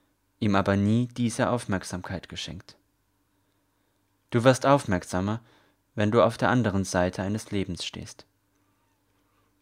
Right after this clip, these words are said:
Wir sehen so viele kleine Dinge als selbstverständlich an. Dieser Name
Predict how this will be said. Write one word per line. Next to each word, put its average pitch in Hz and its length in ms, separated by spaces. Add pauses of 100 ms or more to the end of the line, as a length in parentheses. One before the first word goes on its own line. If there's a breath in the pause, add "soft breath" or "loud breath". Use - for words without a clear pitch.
(160)
Wir 110 140
sehen 123 280
so 135 340
viele 123 400
kleine 107 380
Dinge 101 500
als 95 220
selbstverständlich 90 880
an. 90 180 (2500)
Dieser 160 300
Name 127 460